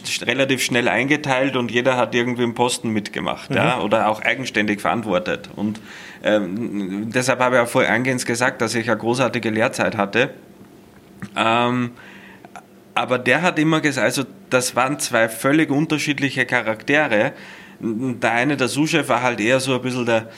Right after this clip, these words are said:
Speaker 1: der Lustige, der hat sein Zeug gemacht und der hat immer alles da gehabt und alles entspannt und alles gut. Und der Küchenchef, da hast du schon auch mal gemerkt,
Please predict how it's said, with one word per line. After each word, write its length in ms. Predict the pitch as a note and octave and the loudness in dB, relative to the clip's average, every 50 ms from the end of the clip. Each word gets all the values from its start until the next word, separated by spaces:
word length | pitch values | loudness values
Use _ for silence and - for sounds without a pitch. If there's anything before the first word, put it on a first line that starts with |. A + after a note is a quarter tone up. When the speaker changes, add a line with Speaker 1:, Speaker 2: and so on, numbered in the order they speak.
| - - - - - | -20 -20 -20 -10 -2
Speaker 1:
der 100 | - A2+ | 0 2
Lustige, 640 | A#2 C#3+ F3 F3+ - F#3 F3 - E3 D#3+ D#3+ D#3+ | 4 4 2 2 2 0 2 4 4 4 4 4
der 180 | - D3 B2 A#2+ | 4 2 2 2
hat 180 | B2 B2+ - - | 2 0 0 0
sein 180 | B2+ A2+ - | 0 0 0
Zeug 240 | - D#3 D#3+ E3 - | 2 2 2 2 0
gemacht 400 | - E3 D3+ D3+ D#3 D3+ - - | 0 2 2 2 2 -2 -4 -4
und 160 | B2 A#2 A2 | -4 -2 0
der 100 | A2+ A2+ | 0 2
hat 160 | A2+ A#2 A#2 | 2 2 0
immer 180 | A#2+ A#2 B2 A#2 | 0 0 2 2
alles 240 | G2+ G2+ A#2 A#2+ - | 2 2 0 0 0
da 140 | - C#3+ D#3+ | 0 0 0
gehabt 380 | - - D#3 C#3+ C#3+ - - | 0 0 0 0 0 -2 -4
und 180 | C3 A2+ A2 G#2 - - - - - - - | -4 -2 -2 -6 -10 -14 -18 -20 -20 -4 -2
alles 280 | B2+ B2+ C3+ C3 C3+ | 0 2 2 2 2
entspannt 480 | C3 A2+ A2+ - - - C3 C#3+ D3+ C#3+ | 0 -2 -2 -2 0 0 0 0 0 -2
und 120 | C3 A2+ | 0 0
alles 280 | F2 G2 A#2 B2 A#2+ - | 0 0 0 -2 -4 0
gut. 240 | - D3 E3 E3+ E3 | 2 4 4 4 2
Und 100 | D3 C#3 | 2 0
der 80 | B2+ | 0
Küchenchef, 400 | B2 - D3+ D#3+ D#3 D3 D3 C#3 | 2 2 2 2 2 0 0 0
da 140 | - C3+ B2 | 2 0 0
hast 160 | B2 C3+ C3+ | 0 0 0
du 60 | D3+ C#3+ | -4 -4
schon 180 | - C#3+ C#3 | -2 -2 0
auch 180 | B2+ F2+ A#2+ - | 0 0 0 0
mal 160 | - A#2+ A#2+ A#2 | 0 0 0 0
gemerkt, 360 | - B2 A#2+ C3 C#3+ - | 0 2 2 2 2 0